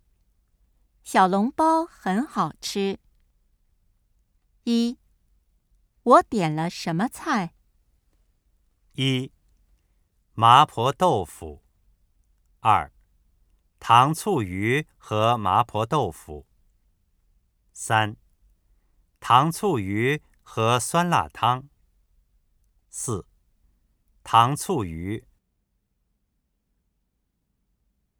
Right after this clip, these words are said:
Speaker 1: 我爱喝茶。乌龙茶、花茶、普洱茶、红茶，我都喜欢喝。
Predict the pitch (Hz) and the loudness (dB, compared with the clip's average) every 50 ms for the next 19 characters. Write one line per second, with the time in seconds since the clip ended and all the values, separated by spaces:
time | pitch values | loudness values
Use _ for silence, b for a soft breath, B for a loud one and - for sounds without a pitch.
0 | _ _ _ - 214 208 190 185 - - 269 262 240 208 214 - - - 339 349 | _ _ _ 0 2 4 6 6 6 6 6 4 4 2 0 -4 -4 -2 -2 -2
1 | 339 - - - - 170 151 156 180 196 240 - _ _ _ _ _ _ _ _ | -2 -4 -8 -10 -8 -6 -4 -4 -4 -4 -6 -8 _ _ _ _ _ _ _ _
2 | _ _ _ _ _ _ _ _ _ _ _ _ _ _ _ _ - 320 359 381 | _ _ _ _ _ _ _ _ _ _ _ _ _ _ _ _ -4 0 0 2
3 | 330 226 185 190 240 - - - - 165 160 175 185 220 - _ _ _ _ _ | 2 2 2 0 -2 -4 -8 -8 -6 -4 -4 -4 -4 -6 -8 _ _ _ _ _
4 | _ - 302 311 311 320 320 - - - - 160 165 175 180 220 _ _ _ _ | _ -2 0 0 0 0 -4 -8 -10 -6 -4 -4 -4 -4 -6 -8 _ _ _ _
5 | _ _ _ _ - - 202 240 302 330 254 151 139 - - - - 160 156 156 | _ _ _ _ -10 -4 -2 0 0 0 0 -2 -4 -8 -14 -14 -10 -8 -6 -6
6 | 170 190 226 _ _ _ _ _ _ _ _ _ - 185 185 226 302 320 - - | -6 -8 -10 _ _ _ _ _ _ _ _ _ -6 -4 -4 -4 -4 -6 -10 -10
7 | - 160 156 156 160 170 196 _ _ _ _ _ _ _ - 175 165 147 - - | -8 -6 -4 -4 -4 -6 -8 _ _ _ _ _ _ _ -4 -2 -2 -2 -2 -4
8 | 226 262 320 339 330 - - - 156 143 - - 160 147 - - - 175 170 170 | -4 -4 -4 -4 -6 -6 -6 -6 -6 -6 -6 -8 -8 -8 -8 -10 -10 -8 -6 -6
9 | 170 - | -6 -8